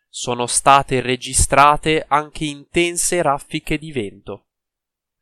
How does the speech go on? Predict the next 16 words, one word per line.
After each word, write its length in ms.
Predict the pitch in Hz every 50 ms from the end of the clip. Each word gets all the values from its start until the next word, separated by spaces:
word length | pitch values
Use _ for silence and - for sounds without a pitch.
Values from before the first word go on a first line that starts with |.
| _ _ -
A 120 | 123 117
Brescia 640 | 113 113 113 120 147 165 - - - - 180 180 185 - _
è 120 | 156 170
stata 560 | 160 - - - 185 175 160 143 - 139 120
disposta 880 | 120 - 131 147 - - - - 175 165 151 - - - - 131 117 117
l'apertura 880 | 120 127 139 143 - - 143 139 139 - - 175 175 165 147 131 120 117
delle 340 | 117 127 127 131 131 131 -
chiuse 720 | - - 151 156 151 156 143 - 170 175 - _ _ _ _
per 240 | _ 151 151 151 156
mantenere 760 | 165 170 170 170 170 - - 180 175 175 165 139 117 - 117
in 180 | 120 135 151 147
sicurezza 880 | - - - 147 - 180 180 165 113 98 - - - - - 147 160 -
la 200 | - 127 120 120
diga 540 | 117 - 131 143 156 165 - 175 175 175 170
di 280 | 143 - 123 117 117
Danzarè. 720 | 113 - 131 143 156 160 156 - 165 160 143 107 101 -